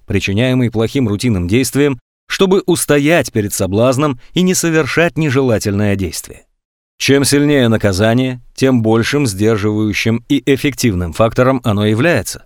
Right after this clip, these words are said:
побуждая соблюдать взятое на себя обязательство. Один из методов – заключения договора обязательства. Это устное или письменное соглашение, в котором вы перечисляете свои обещания по отношению к определенной привычке и санкции за их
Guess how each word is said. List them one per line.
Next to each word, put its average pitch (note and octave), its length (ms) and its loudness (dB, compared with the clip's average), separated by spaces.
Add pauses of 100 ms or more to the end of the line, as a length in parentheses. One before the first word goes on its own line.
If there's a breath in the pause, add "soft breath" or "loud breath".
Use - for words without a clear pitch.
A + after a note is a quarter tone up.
побуждая F#2+ 540 0
соблюдать A2+ 480 0
взятое G#2+ 480 0
на G2 100 -4
себя F2 400 -6
обязательство. G#2 720 -4 (580)
Один C3 360 2
из E3 120 0
методов – G#3+ 600 0
заключения D#3 800 2
договора C3 720 2
обязательства. A2+ 840 -2 (480)
Это C#3 300 2
устное A#2+ 640 0
или F#3 160 -2
письменное G2+ 680 -2
соглашение, G2 720 -4 (340)
в - 80 -10
котором G3 400 2
вы G#3 120 0
перечисляете C3 760 -2
свои A#2 320 0
обещания A2+ 720 0
по G#2 140 -2
отношению A2 560 -2
к - 80 -8
определенной G#2 640 0
привычке G2+ 580 -4
и F#3+ 200 -4
санкции C3 640 -2
за F2 180 -4
их C3 300 -2